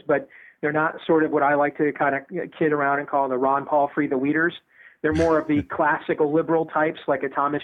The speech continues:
Speaker 1: Jefferson, you know,
Speaker 2: Okay.
Speaker 1: and so, so they care more about moral issues too. So a candidate who is not strongly pro-life is going to struggle here if he can't credibly make the
Speaker 2: Hmm.
Speaker 1: case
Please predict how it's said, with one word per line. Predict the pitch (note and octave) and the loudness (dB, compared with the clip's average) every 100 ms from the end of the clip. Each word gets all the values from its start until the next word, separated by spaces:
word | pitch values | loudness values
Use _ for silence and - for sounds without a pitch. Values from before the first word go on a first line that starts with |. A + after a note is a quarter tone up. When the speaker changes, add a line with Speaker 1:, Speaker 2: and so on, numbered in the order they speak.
| - | -2
Speaker 1:
Jefferson, | D3 E3 D#3+ E3 E3 - _ - - _ | 0 0 -2 -2 -4 -8 _ -20 -20 _
you | D3+ | -2
know, | D#3+ E3 | 0 0
Speaker 2:
Okay. | - | 0
Speaker 1:
and | |
so, | E3+ D#3 D#3+ - | 0 0 0 0
so | D#3+ | 0
they | D#3 F3+ | 2 0
care | - G3 D#3+ | 0 0 2
more | D#3+ D#3 | 2 2
about | D3+ D3+ | 2 0
moral | D#3 D#3 D3+ | 0 0 0
issues | D3+ - B2+ - | -2 -6 -8 -2
too. | D#3+ E3+ E3 | 0 0 0
So | D#3 C3+ C3+ - - - D#3 | 0 2 0 -6 -20 -12 -10
a | |
candidate | - G#3 A3 G#3+ F#3 | -4 0 2 2 2
who | F3+ | 2
is | D#3+ D#3+ | 0 0
not | E3 E3+ - | 0 0 -4
strongly | - E3 E3 D#3 D3+ | -2 2 2 0 -2
pro-life | - D3+ D3 C#3 C#3 | 0 0 2 0 -2
is | C3+ | -6
going | C3+ C3 C3 | -4 -6 -6
to | |
struggle | - - C3 B2 | -10 -2 -2 0
here | A#2 A2 | -4 -6
if | G#2+ | -6
he | C3 | -8
can't | - D3 | -6 -8
credibly | - D3 C#3+ C#3 C3+ | -2 0 0 -2 -2
make | B2+ | -2
the | A#2 | -4
Speaker 2:
Hmm. | A#2+ | -6
Speaker 1:
case | A#2+ | -6